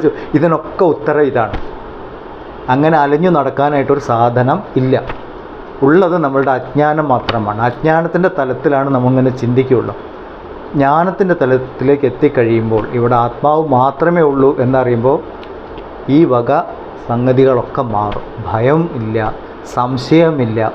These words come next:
ഒന്നുമില്ല, ആനന്ദം മാത്രം. അപ്പോൾ ഇങ്ങനെ ബ്രഹ്മരന്ധ്രം ഭേദിച്ച് പുറത്തുപോയി എന്ന് പറയുമ്പോൾ ദേഹബോധത്തിൽ നിന്നും ആത്മബോധത്തിലേക്ക് എത്തി,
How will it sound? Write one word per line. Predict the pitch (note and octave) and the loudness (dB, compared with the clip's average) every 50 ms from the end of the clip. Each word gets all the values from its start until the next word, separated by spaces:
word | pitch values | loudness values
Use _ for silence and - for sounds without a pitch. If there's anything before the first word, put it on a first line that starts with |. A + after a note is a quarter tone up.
| - - | -6 -6
ഒന്നുമില്ല, | A2+ A#2 A2+ G2+ G2 - - - - - B2 | -6 -6 -6 -6 -8 -12 -14 -14 -12 -10 -6
ആനന്ദം | A#2 A#2+ B2 B2+ B2+ B2 A2+ G#2+ G#2 G#2+ | -2 0 0 0 0 0 -2 -4 -6 -6
മാത്രം. | G2+ G#2 - - - - - - - - - - - - - - - - - - - - - - - - B2+ | -8 -8 -10 -10 -10 -10 -12 -12 -14 -16 -16 -16 -16 -16 -16 -16 -16 -16 -16 -16 -16 -16 -16 -16 -6 -4 -4
അപ്പോൾ | B2 - F#3 | 0 2 2
ഇങ്ങനെ | F3 E3 E3 F3 F#3 G3+ G#3 G#3 A3 A#3+ A3+ - - - - - - C#3+ | 2 4 4 4 4 4 4 4 4 2 0 -4 -10 -12 -14 -12 -8 -2
ബ്രഹ്മരന്ധ്രം | A#2+ B2+ C3+ C#3 D3+ F3 G3+ G3 F#3+ F3 E3+ D3+ D3+ D#3+ E3 E3 - - - | 0 0 2 2 2 2 2 4 2 2 2 2 2 2 0 0 -4 -8 -2
ഭേദിച്ച് | B2+ B2+ C3 C3 C#3 C#3+ D3 D#3+ D#3+ - F3 | 2 4 6 6 6 6 4 2 2 2 0
പുറത്തുപോയി | E3 - C3+ C3 B2 B2+ - - D#3 C#3 C#3 C#3 C#3 C#3 C3+ C3+ - - - - - - | 2 2 2 0 0 0 0 0 2 4 4 4 4 4 2 -2 -4 -10 -16 -16 -6 -2
എന്ന് | C3+ C3 C#3+ D#3+ | 0 2 4 2
പറയുമ്പോൾ | D3+ C3 B2+ B2 B2+ B2 A#2+ A#2+ A#2 B2 C3+ D#3 D#3+ - - - - - - - - A#2+ | 2 2 0 2 2 2 2 2 2 2 2 2 0 -4 -10 -14 -14 -14 -14 -12 -2 0
ദേഹബോധത്തിൽ | C3 B2+ C3 C#3 D3+ D#3 D3+ F#3+ G#3 F3 D3+ C#3+ C#3 C3+ C3 C3+ C3 C3 - C#3+ C3 C3 | 4 6 6 6 4 4 4 2 2 2 2 2 2 2 2 2 0 2 2 2 2 2
നിന്നും | C3 B2+ B2+ B2 B2+ D3 F#3 G3 - - - - - - - | 2 2 2 2 2 2 0 -2 -4 -8 -14 -16 -10 -2 0
ആത്മബോധത്തിലേക്ക് | A#2+ A#2 B2 C3+ B2+ C3 F3 F3+ F3 D3 C#3+ C3+ C3 B2 B2+ A#2+ - C3 B2+ B2 B2 - B2 | 2 4 4 2 0 0 0 0 2 2 2 2 2 2 0 0 2 2 2 2 2 2 0
എത്തി, | A2+ G#2+ - - - - D#3 | 0 0 -2 -2 2 4 4